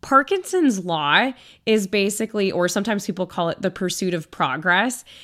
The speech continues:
It actually dates back to, like, nineteen fifty-five, but it,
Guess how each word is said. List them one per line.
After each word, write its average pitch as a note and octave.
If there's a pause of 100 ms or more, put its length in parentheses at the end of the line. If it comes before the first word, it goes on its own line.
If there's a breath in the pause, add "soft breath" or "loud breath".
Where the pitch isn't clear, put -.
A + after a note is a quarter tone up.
(100)
It -
actually B3+
dates D#3
back F3
to, F3+
like, D3+
nineteen F#3
fifty-five, D#3+
but E3+ (420 loud breath)
it, G#3+